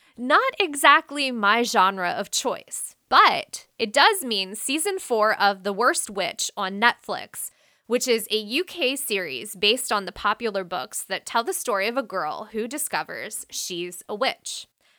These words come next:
She's a bit of a klutz, so while it's cool that she can do magic, she's kind of disastrous at it, hence the title,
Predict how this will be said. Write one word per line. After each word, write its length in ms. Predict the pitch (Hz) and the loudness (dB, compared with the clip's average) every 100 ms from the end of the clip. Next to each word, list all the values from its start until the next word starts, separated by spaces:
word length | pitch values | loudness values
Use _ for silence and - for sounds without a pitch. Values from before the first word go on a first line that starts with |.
| _ - | _ -10
She's 220 | 285 262 | -6 0
a 60 | |
bit 120 | 269 440 | 2 2
of 80 | 453 | 0
a 20 | |
klutz, 640 | - 226 160 95 - - - | -2 0 0 -2 -10 -12 -8
so 300 | - 226 202 | 0 2 4
while 300 | 208 208 196 | 4 4 2
it's 180 | 226 | -6
cool 320 | - 403 415 415 | -2 2 4 4
that 160 | 311 | 2
she 180 | - 370 | 0 0
can 140 | 320 | 0
do 140 | 262 220 | 0 2
magic, 560 | 185 180 180 208 - | 4 4 2 -4 -6
she's 280 | - 254 226 | -10 -10 -10
kind 320 | - - 302 | -8 -2 -2
of 140 | 403 233 | -2 -4
disastrous 760 | 220 190 170 196 - 285 285 294 | -4 -4 -2 -4 -2 -4 0 2
at 200 | 294 294 | 4 4
it, 200 | 302 - | 2 0
hence 380 | - 302 370 - | -2 -2 -2 -6
the 120 | 359 | -6
title, 580 | - 294 285 320 370 | 0 0 2 0 0